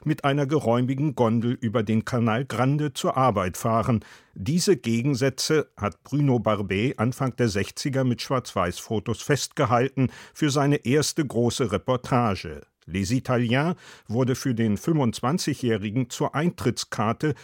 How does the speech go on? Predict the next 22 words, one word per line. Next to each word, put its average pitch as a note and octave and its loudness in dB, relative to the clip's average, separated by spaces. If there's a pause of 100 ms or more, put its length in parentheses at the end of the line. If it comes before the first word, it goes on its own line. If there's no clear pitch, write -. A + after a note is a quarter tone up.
(100)
für C#3+ -2
die D#3 2
renommierte C3 2
Fotoagentur G#2+ -2
Magnum. D2 -4 (400)
Denn G2+ 0
über G#2 0
das F#2 -2
Anekdotische A#2+ -2
hinaus A#2 0 (260)
hatte C3 0
es C#3+ 0
Barbet B2+ 0
verstanden, B2+ -2
aus F#2+ -4
einzelnen C#3+ 0
Aufnahmen B2 0 (260)
ein B2+ 0
sozialkritisches C#3+ -4
Panorama C3+ 0
zu - -10
entwickeln, A#2+ 0